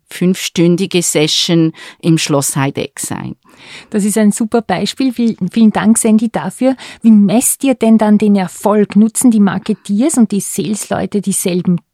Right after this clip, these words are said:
Speaker 2: Tools und werden sie auch am selben gemessen und werden sie für dasselbe belohnt?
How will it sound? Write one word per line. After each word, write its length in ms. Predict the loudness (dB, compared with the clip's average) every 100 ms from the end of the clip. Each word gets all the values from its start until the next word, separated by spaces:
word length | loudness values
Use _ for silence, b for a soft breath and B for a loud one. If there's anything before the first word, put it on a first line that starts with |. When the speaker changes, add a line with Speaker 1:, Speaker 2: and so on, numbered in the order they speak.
| -16
Speaker 2:
Tools 600 | -6 -2 2 2 0 2
und 140 | 0
werden 240 | 0 -2 -2
sie 160 | -2
auch 100 | -2
am 120 | -2
selben 480 | -2 -2 -2 0 0
gemessen 680 | 0 0 0 -2 -4 0 2
und 120 | 2
werden 220 | -2 -4
sie 120 | -6 -6
für 160 | -4
dasselbe 560 | -4 -6 -6 -6 -4 -4
belohnt? 720 | -2 -2 -2 0 0 -2 -14